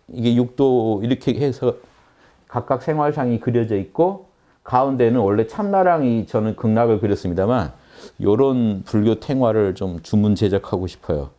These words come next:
저기 탱화 전문가들한테. 이런 탱화는 없어요. 여기는 이제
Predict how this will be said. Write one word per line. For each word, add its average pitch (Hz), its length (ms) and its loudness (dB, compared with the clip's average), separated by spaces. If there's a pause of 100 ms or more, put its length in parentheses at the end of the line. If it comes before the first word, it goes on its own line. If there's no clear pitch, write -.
(320)
저기 82 220 -10
탱화 107 400 -2
전문가들한테. 82 800 -4 (380)
이런 123 200 2
탱화는 127 360 0
없어요. 90 280 -2
여기는 113 240 0
이제 101 180 -4